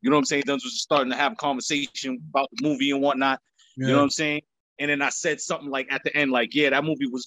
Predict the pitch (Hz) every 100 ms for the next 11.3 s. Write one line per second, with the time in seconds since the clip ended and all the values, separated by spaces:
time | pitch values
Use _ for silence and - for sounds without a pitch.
0 | - 143 143 151 147 143 269 302 196 466
1 | - 285 381 508 523 554 480 233 254 233
2 | 330 392 - 302 - 330 330 311 466 262
3 | 269 247 285 - 247 175 214 180 285 370
4 | 349 320 - 254 277 277 302 330 320 302
5 | 277 302 - 226 240 208 180 - 185 170
6 | 160 _ _ _ _ - 175 170 180 170
7 | 160 - 165 156 147 143 143 135 131 131
8 | 135 _ _ - _ _ _ _ _ _
9 | _ _ _ _ _ _ _ _ - 143
10 | 143 - 147 151 143 135 139 127 123 117
11 | - 113 92